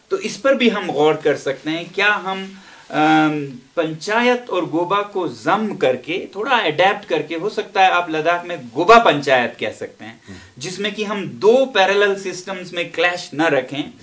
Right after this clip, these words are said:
Speaker 1: वही गोबा पंचायत का सरपंच का काम करें। आज के गोबा सरपंच बने या आज के सरपंच गोबा बने, इसमें मैं, अ, फूट डालने की वो नहीं कर रहा हूँ। जो भी बने, गांव का leader बने, जिसका लोगों का पूरा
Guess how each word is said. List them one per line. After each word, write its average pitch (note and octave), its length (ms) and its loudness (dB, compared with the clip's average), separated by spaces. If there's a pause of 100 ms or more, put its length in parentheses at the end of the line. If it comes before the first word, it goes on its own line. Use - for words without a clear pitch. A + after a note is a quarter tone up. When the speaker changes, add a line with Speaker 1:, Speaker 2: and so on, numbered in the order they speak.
(340)
Speaker 1:
वही F3 440 2
गोबा D#3 680 4
पंचायत E3+ 600 0
का F3+ 140 6
सरपंच G3 460 -2
का E3+ 140 2
काम C#3 340 -2
करें। D3 340 -2 (240)
आज D#3+ 220 2
के F3+ 120 -2
गोबा E3+ 280 2
सरपंच F3+ 400 0
बने F#3 320 -2
या G3 220 0 (260)
आज F3 180 0
के G3 120 0
सरपंच A3+ 440 6
गोबा D#3 300 4
बने, C3 300 -2
इसमें E3 260 -6
मैं, E3+ 300 -2
अ, D3+ 280 -2
फूट C#3+ 480 -8
डालने D3 300 2
की C#3+ 300 -10 (400)
वो C#3 260 0
नहीं D3 240 -4
कर C3+ 180 4
रहा C3+ 160 -2
हूँ। G#3 180 -2 (220)
जो E3 240 8
भी C4 120 4
बने, G3+ 340 2
गांव F3+ 260 0
का F#3+ 140 4
leader F3 360 0
बने, F#3+ 300 -4
जिसका F#3+ 500 0
लोगों F#3+ 380 0
का A#3 120 2
पूरा A3+ 680 4